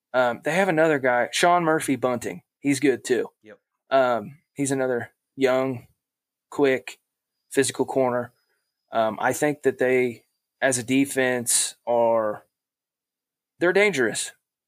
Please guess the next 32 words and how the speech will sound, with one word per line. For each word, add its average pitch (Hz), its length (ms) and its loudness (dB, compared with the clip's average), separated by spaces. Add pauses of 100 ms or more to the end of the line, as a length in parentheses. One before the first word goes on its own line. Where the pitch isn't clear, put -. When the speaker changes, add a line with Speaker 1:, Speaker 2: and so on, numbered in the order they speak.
Speaker 1:
Todd 151 300 2
Bowles, 160 360 0
I 131 120 2
think, 135 320 -4
is 117 100 -6
the 123 80 -6
best. 127 340 -2
And 143 220 -2 (100)
I 147 180 2
really 156 360 0
regret 127 460 -2
hiring 127 300 -2
Spags. 127 580 0 (100)
I 123 120 2
wanted 131 280 0
Todd 127 260 2
Bowles 123 340 2
when 117 100 -4
we 110 200 -8
took 131 220 -2
Spags, 131 580 0 (1300)
and 107 420 -4
we 117 100 -4
went 117 180 -4
in 127 40 -6
a 131 40 -6
different 131 260 -2
direction. 123 500 -2 (680)
I 160 100 4
like 170 300 2
Spagnuolo's 143 640 4
scheme. 143 500 -2